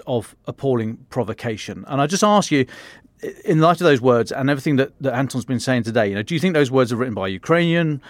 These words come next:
a Russian, maybe, m-, maybe a mercenary with a conscience? You know, regardless, they, they speak of an honesty and a grounding that I think has been lacking in, in the army that Putin has sent into the field. Um, I mean, we've all seen the atrocities in, in Bucha and Irpin and, and elsewhere.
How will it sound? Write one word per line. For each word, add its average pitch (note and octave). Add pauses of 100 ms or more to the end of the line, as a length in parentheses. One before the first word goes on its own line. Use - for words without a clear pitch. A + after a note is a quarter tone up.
(160)
a G2+
Russian, C#3
maybe, C#3
m-, B2+
maybe A#2+
a A2
mercenary C#3+
with B2+
a A#2+
conscience? C#3 (360)
You C#3+
know, B2+ (420)
regardless, E3+
they, D3
they D3
speak F#3
of D3+
an D#3+
honesty F3
and D3
a -
grounding B2
that B2+
I C#3+
think C#3 (320)
has A#2+
been B2+
lacking C#3
in, A#2+
in B2
the A#2 (160)
army A#2+
that A#2+
Putin A#2
has G#2+
sent G#2
into A#2+
the G2+
field. E3 (500)
Um, C3+
I C3
mean, C3
we've A#2+
all C3+
seen B2+
the A#2
atrocities A#2
in, A2+
in A#2
Bucha A2
and A2
Irpin A#2
and, B2
and B2+
elsewhere. A2+